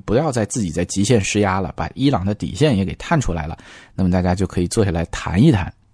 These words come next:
更为关键的是呢，这个总统他有其他方面的牌也可以出，对吧？我们可以看到他可以去，呃，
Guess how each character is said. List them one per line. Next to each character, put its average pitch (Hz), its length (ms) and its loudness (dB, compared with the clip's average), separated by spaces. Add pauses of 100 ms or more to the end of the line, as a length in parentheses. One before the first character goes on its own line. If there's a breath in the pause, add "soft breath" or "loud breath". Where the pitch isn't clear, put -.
(320)
更 - 160 6
为 147 100 6
关 127 160 6
键 127 120 6
的 101 120 4
是 98 100 -2
呢， 90 100 0
这 95 120 -2
个 107 80 2
总 120 200 0
统 120 200 -2
他 110 140 -6
有 95 100 -4
其 135 200 -4
他 180 200 0
方 117 140 -2
面 104 120 0
的 92 80 -2
牌 82 220 -8
也 82 80 -4
可 90 120 -6
以 90 80 2
出， - 360 -6
对 85 100 -2
吧？ 87 180 -6
我 - 60 -8
们 90 80 -6
可 - 100 -6
以 90 60 -2
看 95 180 -4
到 87 80 0
他 87 160 -6
可 - 140 -4
以 87 80 2
去， - 240 -2 (380 soft breath)
呃， 76 260 -6